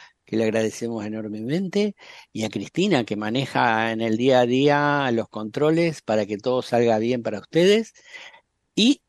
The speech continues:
a los que se dedican a buscar e investigar, eh, citas, párrafos de distintos autores sobre el tema de la semana,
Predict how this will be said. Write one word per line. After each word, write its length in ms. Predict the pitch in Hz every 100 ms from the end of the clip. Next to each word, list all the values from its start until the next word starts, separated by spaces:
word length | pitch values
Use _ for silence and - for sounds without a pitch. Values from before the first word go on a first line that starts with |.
| _
a 140 | - 135
los 260 | 135 147
que 180 | - 170
se 220 | - 190
dedican 560 | 151 127 143 180 147 127
a 80 | 120
buscar 540 | 113 - - 165 156
e 40 |
investigar, 840 | 147 123 113 - 117 135 127 113 101 - _ _ _ _ _ _ _ _
eh, 260 | - 117 113
citas, 680 | - 175 165 151 143 151 -
párrafos 720 | - 156 143 127 - 123 117
de 260 | - 113 110
distintos 640 | 110 - 123 127 123 110
autores 540 | 117 123 - 202 190 -
sobre 180 | 120
el 140 | 117 107
tema 240 | 131 127
de 100 | 120
la 120 | 117
semana, 680 | - 127 147 196 208 226 -